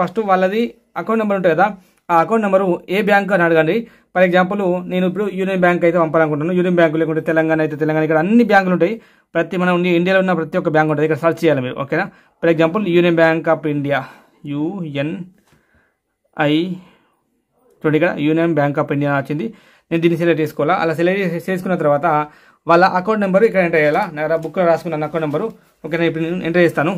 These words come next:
అకౌంట్ నెంబర్ ఎంటర్ చేసి నెక్స్ట్ పైన క్లిక్ చేయండి. ఆ ఒక్కొక్కసారి మీరు వేరే అకౌంట్ యాడ్ చేసేటప్పుడు డబుల్ డబుల్ క్లిక్ చేయాలి. అకౌంట్ నెంబర్ కింద మళ్ళీ కన్ఫర్మ్ అకౌంట్ నెంబర్ అని చెప్పు, already ఇక్కడ కూడా చూపిస్తుంది కన్ఫర్మ్ అకౌంట్ నెంబర్ అని చెప్పి ఉంటుంది. మళ్ళీ సేమ్ అకౌంట్ నెంబర్ అయితే మనం ఎంటర్ చేయాలి. ఇక్కడ ఎంటర్ చేస్తాను,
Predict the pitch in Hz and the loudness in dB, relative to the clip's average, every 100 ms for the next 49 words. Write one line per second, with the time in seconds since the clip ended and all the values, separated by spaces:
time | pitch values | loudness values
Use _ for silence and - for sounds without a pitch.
0 | 170 175 226 233 214 196 196 220 190 185 | -4 -2 0 2 2 0 0 0 -2 -2
1 | - 180 156 156 147 143 190 226 _ _ | -2 0 -2 -2 -2 -2 -2 -4 _ _
2 | - 160 180 202 196 208 196 190 196 180 | -4 -4 -2 -4 2 2 2 -2 0 2
3 | 190 185 190 180 170 170 165 202 180 175 | 2 0 0 0 0 -2 -4 -2 0 2
4 | 175 165 151 135 127 123 147 147 175 175 | 4 4 0 -4 -4 -4 -6 -4 -4 0
5 | 202 196 175 170 170 180 180 185 214 226 | -2 -2 -2 0 0 0 -2 0 -2 -2
6 | _ 160 160 160 151 139 123 - 147 143 | _ -6 -2 0 -2 -4 -8 -6 0 2
7 | 175 180 165 165 156 156 147 151 202 208 | 2 2 2 0 0 -4 -2 -2 -2 -2
8 | 156 175 214 226 _ _ - - 156 165 | -2 -2 -4 -6 _ _ -20 -2 0 2
9 | 175 156 151 147 135 139 135 160 151 170 | 2 2 2 0 -4 -4 -4 -2 0 2
10 | 185 196 226 226 _ 156 175 175 165 165 | 0 0 0 -2 _ -4 0 0 2 2
11 | 160 143 151 143 170 156 147 170 156 147 | 0 0 0 0 0 0 2 2 2 -2
12 | 190 | -4